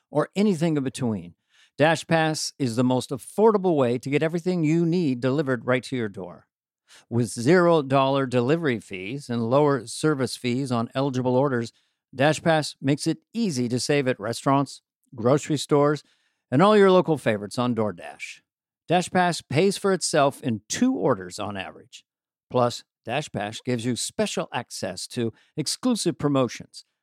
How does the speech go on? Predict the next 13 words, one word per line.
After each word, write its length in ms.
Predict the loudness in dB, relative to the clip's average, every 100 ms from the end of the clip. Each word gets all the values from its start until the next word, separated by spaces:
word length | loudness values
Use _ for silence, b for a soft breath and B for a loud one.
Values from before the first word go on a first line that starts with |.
| _
and 160 | -2 2
menu 300 | 2 2 -2
items, 400 | -8 -12 -16 0
all 180 | 4 4
for 220 | 2 -2
nine 320 | 0 -2 0
ninety-nine 520 | -2 -2 0 0 0
a 40 | 0
month. 380 | -2 -4 -12 _ -4
Get 140 | -2
more 180 | 0 0
from 160 | -2 -4
delivery 520 | 0 2 0 -2